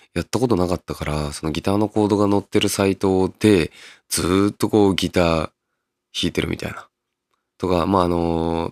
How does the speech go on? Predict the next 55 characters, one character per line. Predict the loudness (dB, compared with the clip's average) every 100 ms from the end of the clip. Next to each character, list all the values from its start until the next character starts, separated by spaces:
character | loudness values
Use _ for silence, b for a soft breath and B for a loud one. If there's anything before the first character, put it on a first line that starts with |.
| -4
ま | -2
あ、 | 2
当 | 0
時 | 2
香 | 2
川 | 2 2
住 | -2
ん | -4
で |
た | -4 -8
ん |
で、 | -8 -8
そ | -6
の | -2
街 | 0 0 0
中 | 0 0 2 2
の、 | 0 0 -2 B B B B
あ | -6
の、 | -2
ヤ | 2
マ | 2
ハ | 2 2
に | 0
行 | 0
っ | -6 0
て、 | 0 0 _ _
あ | -8
の、 | -6 -6 _
ゴ | 2 4 4
ー |
ゴ | 2 2
ー |
ギ | 2 0
タ | -2 -2 -8
ー | _ _
買 | -6 -4
う | -4
み | -8
た | -10
い |
な。 | -12 -20 _ _ _ -8
で、 | -6
そ | -2
こ | 0
に | 0
こ | 0
う | 0
載 | 0
っ |
て | 0 0 2
る | 2
ん |
で |
す |
よ。 | -2